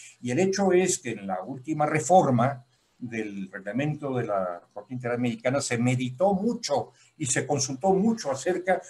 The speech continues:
de la reubicación de la comisión en el foro judicial, para que atendiera a sus papeles de gran rector, de gran impulsor del orden público interamericano. En fin, este es otro de los temas que se abordan y se desarrollan,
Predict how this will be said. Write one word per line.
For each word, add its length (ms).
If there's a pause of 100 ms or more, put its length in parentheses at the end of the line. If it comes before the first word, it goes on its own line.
(120)
de 160
la 140
reubicación 1120
de 80
la 140
comisión 600 (240)
en 140
el 140
foro 520
judicial, 600 (440)
para 280
que 80
atendiera 640
a 60
sus 180
papeles 480
de 80
gran 300
rector, 800 (320)
de 160
gran 200
impulsor 1000 (340)
del 320
orden 400
público 480
interamericano. 800
En 100
fin, 320 (220)
este 220
es 160
otro 360
de 60
los 180
temas 380
que 140
se 120
abordan 560
y 60
se 140
desarrollan, 720